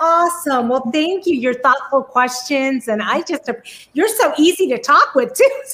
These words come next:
<laughs> Oh my God, this is great. You're so good at what you do.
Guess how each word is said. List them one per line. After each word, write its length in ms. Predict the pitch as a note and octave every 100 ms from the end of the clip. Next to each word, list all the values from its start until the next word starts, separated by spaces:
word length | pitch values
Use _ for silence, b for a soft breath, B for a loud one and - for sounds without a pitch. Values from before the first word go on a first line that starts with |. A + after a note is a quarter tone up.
| A#4 -
<laughs> 0 | C#5+ D5+ - -
Oh 760 | E5+ C#5 - D#5 D#5 - D#5 B4+
my 140 | A#4
God, 360 | A#4 D5 C#5 A#4
this 140 | A4+
is 180 | A4 -
great. 440 | E4 E4 G4 D#4
You're 80 | C#4+
so 260 | - D#4+ D4+
good 140 | D#4
at 140 | G4+ C#4
what 200 | C4 A#3
you 120 | A#3
do. 320 | A#3+ A3 G#3+